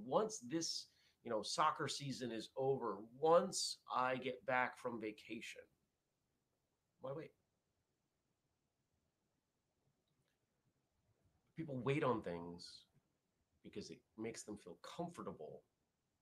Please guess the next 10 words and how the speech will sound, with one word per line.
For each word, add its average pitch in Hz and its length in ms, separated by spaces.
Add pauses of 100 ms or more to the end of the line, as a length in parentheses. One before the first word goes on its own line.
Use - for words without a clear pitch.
(480)
not 98 260
achieving 90 640 (760)
in 95 120
that 82 200
time. - 280 (1200)
And 123 180
so 170 320
many 175 180
people 151 260
keep 135 260